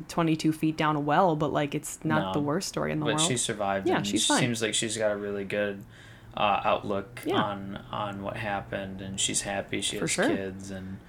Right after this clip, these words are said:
Speaker 1: Definitely.
Speaker 2: I mean, it sounds like she's probably well set because they paid for a house at least, and they probably had some money left over if they bought a
Speaker 1: Probably.
Speaker 2: quote-unquote modest house
Speaker 1: Yeah,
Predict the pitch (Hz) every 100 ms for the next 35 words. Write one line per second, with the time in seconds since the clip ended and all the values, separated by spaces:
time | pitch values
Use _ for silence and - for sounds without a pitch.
0 | - 160 175 175 160 101 101 98 113 -
1 | 143 160 185 170 - 123 110 - - 107
2 | 98 104 98 95 92 92 92 92 - 98
3 | 95 - - - - - - - - 104
4 | 107 98 101 95 - 98 98 - 98 98
5 | 98 - - - - - 98 101 - -
6 | 101 95 98 - 101 110 - 113 98 101
7 | - 107 95 - - 101 - 104 101 -
8 | - 359 98 95 - - 104 101 98 104
9 | - 98 98 101 104 - 104 104 156